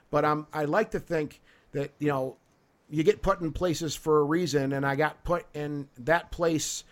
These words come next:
where I saw that toy and took that picture and put it up on, on the Facebook page for a reason that day. But that was really strange to have somebody tell me that. Like, I,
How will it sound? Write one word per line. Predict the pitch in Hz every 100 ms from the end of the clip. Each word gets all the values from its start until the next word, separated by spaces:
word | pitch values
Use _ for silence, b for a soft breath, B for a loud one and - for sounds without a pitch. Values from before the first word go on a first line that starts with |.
| b b
where | 131 143
I | 147 147
saw | 135 - 165 180
that | 175 165 -
toy | 160 165 160 160
and | - - -
took | 175
that | - 151
picture | 165 147 170 156
and | 139
put | - 160
it | 160
up | 143
on, | 156 151 147 135 B B B
on | - 151
the | 139
Facebook | 175 156 165 156
page | - 156 156 143 -
for | 151 139
a |
reason | 135 156 123 123 113
that | 107 -
day. | 107 90 - B B
But | 143
that | 214 330
was | 294 143
really | 143 165 190 196 190 190 185 180 175 165
strange | - 175 143 123 101
to | 135
have | 139
somebody | - 143 135
tell | - 143
me | 131 117
that. | 107 104 113
Like, | 104 -
I, | 107